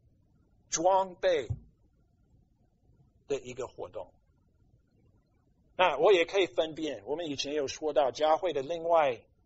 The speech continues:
一个活动是教导神的话。那这个就是教会应该是一个地方来教导圣经，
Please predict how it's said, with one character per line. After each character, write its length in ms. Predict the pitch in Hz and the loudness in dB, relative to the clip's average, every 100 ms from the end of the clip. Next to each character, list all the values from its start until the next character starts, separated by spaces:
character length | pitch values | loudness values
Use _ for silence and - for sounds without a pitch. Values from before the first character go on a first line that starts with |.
| _ | _
一 140 | 147 139 | -12 -6
个 200 | 131 113 | -4 -6
活 280 | - 127 | -4 -4
动 280 | 131 151 127 | -2 -2 -2
是 240 | - 139 120 | -8 -10 -6
教 320 | - 151 180 | -2 2 2
导 220 | 147 113 | 2 -4
神 240 | - 101 | -8 -14
的 100 | 104 | -16
话。 320 | 110 - 101 - _ _ _ _ _ _ _ _ _ _ | -10 -8 -8 -10 _ _ _ _ _ _ _ _ _ _
那 120 | 165 | -6
这 120 | 214 | -4
个 80 | 196 | -4
就 140 | 175 175 | -4 -6
是 160 | 165 | -6
教 320 | 127 180 190 | -2 4 4
会 320 | 185 190 143 110 | 4 0 -2 -4
应 140 | 160 | -6
该 180 | 170 156 | 0 0
是 300 | - 196 156 | -2 -6 -6
一 20 | |
个 140 | 127 117 | -6 -12
地 240 | 143 160 | -12 -8
方 240 | - 147 | -4 -4
来 320 | 143 123 110 110 _ _ - | -4 -6 -8 -14 _ _ -6
教 300 | 156 165 190 | 2 6 6
导 200 | 127 107 | 2 -4
圣 340 | - 165 160 | -4 -4 -6
经， 380 | 147 151 147 151 | -8 -10 -12 -16